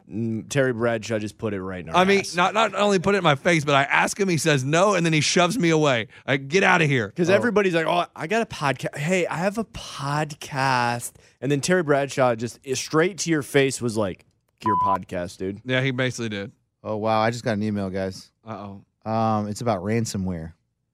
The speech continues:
Speaker 2: Oh, don't, don't click on it.
Speaker 3: Uh, do not click on emails that, uh, y-, y-, have these options. You don't know the sender. Don't click any links on that email.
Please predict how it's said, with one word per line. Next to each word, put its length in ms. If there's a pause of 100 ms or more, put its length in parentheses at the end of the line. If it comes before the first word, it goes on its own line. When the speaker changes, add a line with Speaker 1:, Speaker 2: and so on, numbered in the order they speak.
(100)
Speaker 2:
Oh, 140
don't, 300
don't 160
click 220
on 120
it. 100 (140)
Speaker 3:
Uh, 260
do 200
not 320
click 320
on 100 (140)
emails 560
that, 240 (100)
uh, 160 (240)
y-, 300
y-, 60
have 340
these 160
options. 420 (240)
You 220
don't 240
know 120
the 100
sender. 520
Don't 220
click 480
any 200
links 480
on 80
that 140
email. 400